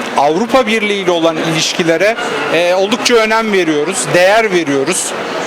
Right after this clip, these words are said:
Çünkü Türkiye'nin, e, modernleşme yolculuğunda Avrupa Birliği önemli bir çıpa. E, biliyorsunuz Türkiye, e, birçok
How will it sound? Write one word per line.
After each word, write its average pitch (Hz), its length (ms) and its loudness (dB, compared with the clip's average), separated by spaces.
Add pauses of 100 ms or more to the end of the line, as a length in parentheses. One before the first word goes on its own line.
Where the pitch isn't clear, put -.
(120)
Çünkü 214 500 2 (240)
Türkiye'nin, 220 720 0 (540)
e, 175 420 -2
modernleşme 208 680 0
yolculuğunda 196 880 0
Avrupa 202 480 2
Birliği 196 300 0
önemli 202 420 0
bir 202 60 -2
çıpa. 175 440 0 (680)
E, 156 220 -2
biliyorsunuz 214 600 0 (100)
Türkiye, 208 480 0 (520)
e, 160 360 0 (160)
birçok 226 340 2